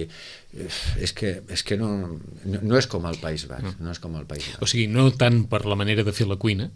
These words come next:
Speaker 2: sinó pel producte que es fa
Speaker 1: Sí,
Speaker 2: servir
Speaker 1: sí,
Speaker 2: també.
Speaker 1: sí, evidentment. I tenim un
Speaker 2: Ah.
Speaker 1: potencial increïble, perquè Catalunya hauria de ser, eh, bueno, és que
Speaker 2: <clears throat>
Speaker 1: tenim, ho tenim tot, ho tenim tot,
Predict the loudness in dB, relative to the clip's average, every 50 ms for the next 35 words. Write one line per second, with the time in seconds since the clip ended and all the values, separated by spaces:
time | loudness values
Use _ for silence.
0 | -8 -2 0 0 2 2 0 0 0 0 0 0 2 2 2 2 2 2 2 4
1 | 2 2 2 2 2 4 4 6 6 6 4 4 2 2 0 0 -2 -2 -2 0
2 | 0 0 0 0 -2 -2 -2 0 2 2 2 2 2 2 0 0 0 0 0 0
3 | 0 0 0 0 0 -2 -2 -4 -4 -6 -2 0 2 2 2 2 -2 -2 -4 -4
4 | -4 -4 -4 -4 -6 -6 -6 -6 -6 -6 -6 -6 -4 -2 0 0 2 2 2 0
5 | 0 0 0 0 -2 -4 -4 -6 -8 -12 -18 -18 -18 -18 -18 -16 -14 -14 -12 -10
6 | -10 -10 -12 -12 -12 -12 -12 -10 -10 -10 -10 -8 -4 -4 -4 -4 -4 -4 -6 0
7 | 2 4 6 8 10 10 10 8 6 4 0 -4 -2 0 2 2 2 2 2 0
8 | -2 -4 -8 -12 -12 -10 -6 -2 0 2 2 2 2 4 2 2 2 -2 -14 -20
9 | -20 -20 -8 -4 -4 -2 0 0 0 0 -2 -2 -2 0 0 0 0 -2